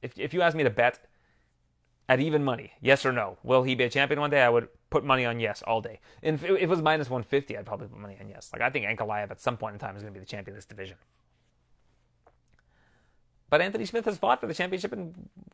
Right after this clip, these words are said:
you know, had a good account for himself. And has looked good recently. So, I'll, I will never write off Anthony Smith. He's an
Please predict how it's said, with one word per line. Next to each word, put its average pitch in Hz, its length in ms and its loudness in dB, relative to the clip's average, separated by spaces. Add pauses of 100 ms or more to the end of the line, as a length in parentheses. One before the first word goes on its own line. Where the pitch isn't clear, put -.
(260)
you 131 180 -10
know, 254 300 -8
had 214 180 0
a 226 40 -6
good 226 140 -6
account 214 220 -6
for - 80 -8
himself. - 420 -12 (2000)
And 151 100 -2
has 156 60 -4
looked 170 200 -8
good 160 140 0
recently. - 340 -8 (800)
So, 113 260 -2 (1600)
I'll, 196 300 6
I 180 140 8
will 196 140 2
never 175 200 4
write 143 160 8
off 127 140 6
Anthony 123 240 0
Smith. 107 200 -8
He's 135 160 -6
an 104 120 -6